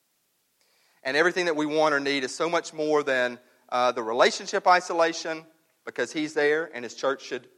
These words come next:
be there, than, like, the, the money or the needs, 'cause he will fulfill you and sustain you much more than anything else. And just ask people,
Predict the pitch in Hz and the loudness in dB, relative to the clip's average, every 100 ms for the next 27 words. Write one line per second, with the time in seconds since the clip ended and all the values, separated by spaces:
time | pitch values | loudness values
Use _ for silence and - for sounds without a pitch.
0 | - 127 120 120 156 - _ _ _ _ | -12 -8 -4 -4 -4 -10 _ _ _ _
1 | _ _ _ _ _ _ _ _ _ _ | _ _ _ _ _ _ _ _ _ _
2 | _ _ - 127 135 131 127 123 - 131 | _ _ -8 -2 2 0 0 -4 -4 -8
3 | 131 175 180 175 131 131 131 175 185 175 | 2 2 2 0 -2 -4 -6 -4 -4 -6
4 | 156 - - _ _ _ _ _ _ _ | -12 -20 -20 _ _ _ _ _ _ _
5 | _ _ _ _ _ _ _ _ _ - | _ _ _ _ _ _ _ _ _ -16
6 | 113 147 147 135 117 - 143 131 127 120 | -14 -10 -8 -8 -10 -4 -4 -4 -8 -12
7 | - 131 131 123 147 - 139 120 117 120 | -8 -6 -6 -4 -4 -4 -6 -6 -6 -10
8 | 113 113 104 113 - - 117 131 117 131 | -10 -10 -8 -8 -8 -14 -14 -10 -4 -4
9 | 135 135 123 120 | -4 -12 -4 -4